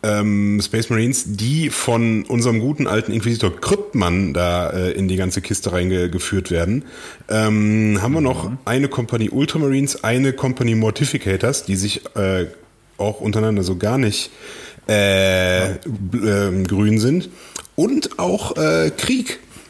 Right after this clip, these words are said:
Speaker 1: Krieg ist auch dabei.
Speaker 2: Ja. Ja, das ist Uriel Ventris zwei, kann ich total empfehlen. Da sind nämlich die DevCorp of Krieg noch wie so Preußen. Die haben doch alle noch Namen. Da gab es dieses Lore noch
Speaker 1: Ah.
Speaker 2: nicht, dass die, äh, durchnummeriert sind.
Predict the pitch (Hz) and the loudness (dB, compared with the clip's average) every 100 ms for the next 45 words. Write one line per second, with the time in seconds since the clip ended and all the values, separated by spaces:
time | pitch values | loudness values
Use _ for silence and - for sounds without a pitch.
0 | - - 196 160 127 139 104 82 76 - | -6 0 2 2 0 2 2 2 0 -4
1 | - 113 - - - - - - - - | -2 -2 -2 -14 -20 -20 -20 -20 -20 -20
2 | - 110 131 117 110 131 139 113 123 - | -6 0 0 0 -2 0 2 2 2 0
3 | 117 - 117 127 151 - 147 127 123 123 | -4 -4 0 2 0 -2 -2 0 0 0
4 | 123 117 - 120 135 160 - 104 110 98 | 0 0 -2 0 -2 -2 0 2 2 0
5 | 104 120 127 117 - 104 117 - - 101 | -2 -2 0 -2 -2 0 -2 0 -4 -4
6 | 101 - 139 - 110 - 117 110 101 - | -6 -2 -4 0 -2 0 -2 -2 -4 -6
7 | - 120 139 - 82 80 - - - 104 | 0 2 2 0 -4 -6 -12 -8 0 2
8 | 120 101 110 113 101 101 98 101 131 147 | 4 2 0 0 2 2 2 2 0 0
9 | 95 95 107 107 - 104 98 - 98 95 | 0 0 -2 -2 -4 -4 -4 -4 -2 0
10 | 113 123 113 160 139 78 98 - - 95 | 2 2 2 4 4 2 -2 -4 -2 -2
11 | 92 92 - 90 87 87 - - - - | 0 -4 -4 -2 -2 -4 -8 -18 -20 -16
12 | - 110 120 131 143 139 139 151 147 - | -8 0 2 2 2 0 0 0 -2 -2
13 | 170 196 | 0 0